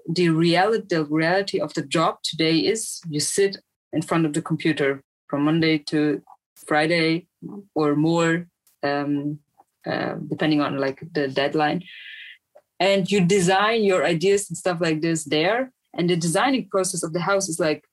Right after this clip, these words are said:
very little compared to the work after that, you know, to design, like, the whole house. And I am, I realized, even though I am, I like the process of designing, and I think I'm very good at it, actually,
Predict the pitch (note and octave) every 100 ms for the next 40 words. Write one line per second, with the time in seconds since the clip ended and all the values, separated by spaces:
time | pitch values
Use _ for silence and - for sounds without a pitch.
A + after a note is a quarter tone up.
0 | - F3 F3+ E3+ D#3+ F#3 G#3 F3 E3 E3+
1 | E3 D#3+ D3+ D#3+ E3 D#3 C#3+ D3 D3+ C#3+
2 | D3 - C#3+ C3+ C#3+ - _ - _ -
3 | D3 D3+ D3 C#3+ C3+ C3+ D#3 D3+ D3 C#3+
4 | C3+ - - _ _ _ _ _ _ -
5 | - E3+ E3+ E3+ - G#3+ C4 B3+ B3 B3+
6 | - - - - - F#3 F#3+ G#3+ B3+ A#3+
7 | G3+ G3 - - _ - - B3 B3+ A3
8 | F#3+ F#3+ F#3 E3+ E3+ E3+ D#3+ D3+ - -
9 | - - - - E3+ D#3 E3+ B3 F#3+ D3+
10 | E3+ D3 - D3 - C#3 D3+ D#3+ D3 C#3+
11 | C#3+ F#3 E3+ C#3 C#3 D3 D3 F3+ F#3+ F3+
12 | E3+ E3+ - F#3+ F#3 G#3